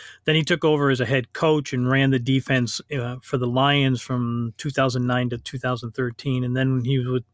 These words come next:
with the Eagles for five years, from sixteen to twenty-one. And, you know,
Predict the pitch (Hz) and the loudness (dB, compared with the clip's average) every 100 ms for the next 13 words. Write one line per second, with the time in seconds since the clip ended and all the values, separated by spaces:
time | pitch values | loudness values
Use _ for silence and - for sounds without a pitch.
0 | - 147 131 - 139 202 233 120 104 - | -12 -6 -6 -6 0 2 2 0 -4 -16
1 | - - - - - 127 123 117 - 131 | -20 -20 -20 -12 -2 0 0 0 2 2
2 | 120 123 117 113 - 120 - 135 - 139 | 2 -2 -2 -4 -8 -6 -4 -4 -2 -2
3 | 127 120 131 123 139 185 120 - - - | -2 -2 -4 0 2 0 0 -8 -20 -18
4 | - - 160 156 - _ 185 165 165 | -8 0 2 0 -2 _ -4 0 4